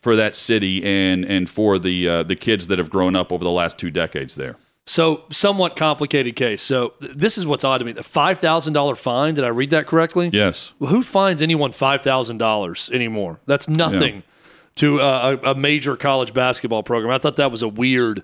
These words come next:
Speaker 2: low amount for a fine. Um,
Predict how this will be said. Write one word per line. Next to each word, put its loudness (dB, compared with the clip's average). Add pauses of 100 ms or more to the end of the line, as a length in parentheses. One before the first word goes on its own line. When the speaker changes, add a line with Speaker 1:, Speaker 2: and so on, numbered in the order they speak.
(300)
Speaker 2:
low 2
amount -2
for -2
a -4
fine. -2 (520)
Um, -2